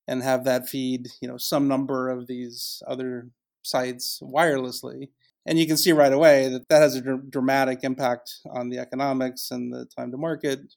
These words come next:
because you don't need fiber to every location. What was standardized in release sixteen, though, and this is, you know, some of the limitations of that,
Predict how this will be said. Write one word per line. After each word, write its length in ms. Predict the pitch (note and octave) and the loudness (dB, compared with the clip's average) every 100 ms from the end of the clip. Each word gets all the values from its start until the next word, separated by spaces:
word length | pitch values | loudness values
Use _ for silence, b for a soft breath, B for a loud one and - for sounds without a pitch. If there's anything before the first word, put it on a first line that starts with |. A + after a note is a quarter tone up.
| - | -18
because 260 | B2+ B2+ | -14 -10
you 60 | B2+ | -8
don't 140 | C3 | -8
need 140 | C3 B2+ | -8 -2
fiber 480 | C#3 C3 B2+ B2 B2 | 0 0 -4 -8 -12
to 80 | - | -14
every 180 | B2 B2+ | -12 -12
location. 640 | B2+ - B2+ B2 B2 B2 - | -16 -12 -12 -12 -12 -12 -14
What 300 | F3+ E3+ F3+ | -2 2 2
was 160 | D#3+ | 2
standardized 580 | - G#3+ A3 F3 E3 D#3 | 2 4 6 10 10 10
in 100 | D#3 | 4
release 360 | D3 C#3+ C#3 - | 2 2 0 -2
sixteen, 420 | C3 - A#3 G#3+ | -4 -4 -2 2
though, 480 | D3+ C#3 C3+ C3 C3 b - | 2 4 2 -2 -10 b -10
and 280 | C3 C3 C3+ | -8 -6 -8
this 200 | B2+ - | -10 -12
is, 280 | B2 - - | -12 -12 -10
you 80 | C3+ | -12
know, 40 | |
some 220 | C3 C#3 | -6 -6
of 60 | B2+ | -4
the 180 | B2+ B2+ C3 | -6 -10 -8
limitations 680 | C#3+ B2+ B2 G3 G3 D3 B2+ | -6 -6 0 2 2 0 -2
of 80 | B2 | -4
that, 320 | B2+ B2 | -4 -4